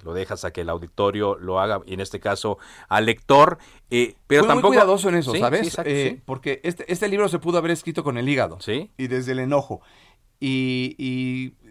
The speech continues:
Speaker 2: y creo que no, que lo logré. O
Speaker 1: Ujú.
Speaker 2: sea, realmente lo que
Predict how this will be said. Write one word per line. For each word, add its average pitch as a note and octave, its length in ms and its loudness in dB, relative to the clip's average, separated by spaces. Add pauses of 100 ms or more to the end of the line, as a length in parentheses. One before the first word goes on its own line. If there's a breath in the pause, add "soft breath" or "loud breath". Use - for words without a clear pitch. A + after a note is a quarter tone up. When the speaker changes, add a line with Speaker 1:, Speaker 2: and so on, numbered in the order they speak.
(840)
Speaker 2:
y D3 240 -8
creo G3+ 260 0
que F#3+ 100 2
no, E3+ 240 0
que D#3 100 0
lo C#3 140 2
logré. C3 420 0
O A2 100 -8
Speaker 1:
Ujú. - 40 -4
Speaker 2:
sea, A#2+ 300 2
realmente D#3 600 -2
lo A#2 160 -4
que A2+ 240 -6